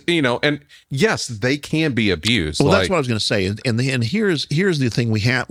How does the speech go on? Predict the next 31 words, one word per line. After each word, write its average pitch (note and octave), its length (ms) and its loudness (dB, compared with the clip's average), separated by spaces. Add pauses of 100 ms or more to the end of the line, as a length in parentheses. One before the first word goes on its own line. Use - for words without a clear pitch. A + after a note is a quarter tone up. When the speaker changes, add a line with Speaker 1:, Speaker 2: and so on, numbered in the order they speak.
(100)
Speaker 2:
I A#2 120 0
think A2 280 -4
it A2+ 60 0
would G2+ 140 0
be G2 100 0
good G#2+ 180 0
for F#2+ 180 0
us F2 120 -2
to - 80 -4
acknowledge F#2 440 -2
is G2 120 0
we G#2 140 0
live C3 300 2
in B2 120 0
a - 20 -2
broken G2+ 540 0
world. E2 460 -2
And F2 80 0
Speaker 1:
Yes. F#2 200 2
Speaker 2:
one C#3 140 2
of F3 40 2
the E3+ 60 0
ways C#3 240 0
that, G#2+ 120 -12
that G2 200 -2
brokenness G#2 400 0
shows F3 340 -2
itself F#2 400 -2
is G#2+ 140 0
in F#2+ 100 0
abuse. E2 560 -2